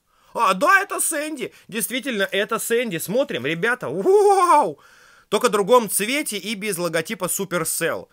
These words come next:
Но так в целом, а, симпатично.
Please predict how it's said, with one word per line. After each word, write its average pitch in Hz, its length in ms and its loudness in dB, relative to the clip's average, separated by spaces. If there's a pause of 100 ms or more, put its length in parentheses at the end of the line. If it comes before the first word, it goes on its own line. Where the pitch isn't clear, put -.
(280)
Но 175 320 0
так 185 280 2
в - 100 -8
целом, 196 640 0 (320)
а, 131 220 -12
симпатично. 170 1120 -2